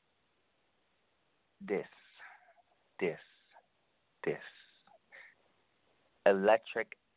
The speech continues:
charge, sexual charge. Remember me after I am gone, God. I have become this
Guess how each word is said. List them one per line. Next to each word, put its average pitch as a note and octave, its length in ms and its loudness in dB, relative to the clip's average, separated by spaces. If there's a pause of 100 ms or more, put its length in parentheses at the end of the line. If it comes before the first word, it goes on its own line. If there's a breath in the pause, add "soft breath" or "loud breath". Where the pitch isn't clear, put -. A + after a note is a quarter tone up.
(120)
charge, F#2 360 4 (380)
sexual F#2 600 -8 (200)
charge. E2 360 -4 (420 soft breath)
Remember A#2 400 -2
me G2 340 -10 (140)
after G2 460 0
I F2 140 -2
am E2+ 200 -8
gone, E2 380 4 (400)
God. F#2+ 340 2 (1000 loud breath)
I G#2+ 120 6
have G#2 200 -6
become B2 600 0
this G#2 100 -2